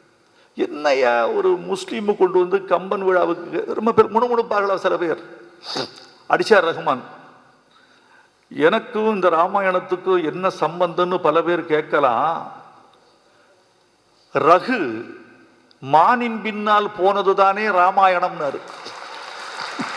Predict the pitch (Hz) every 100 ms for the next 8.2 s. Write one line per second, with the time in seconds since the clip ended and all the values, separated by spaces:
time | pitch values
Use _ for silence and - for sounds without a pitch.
0 | - - - - - - - - - -
1 | - - - - - - - - - -
2 | - 185 180 180 226 226 175 - - -
3 | - - _ - 175 196 262 220 196 196
4 | 226 254 - 151 175 233 233 214 - 220
5 | 185 196 202 185 170 170 170 233 170 160
6 | - - - - _ - - 156 220 254
7 | 226 220 202 190 208 208 202 220 165 175
8 | 196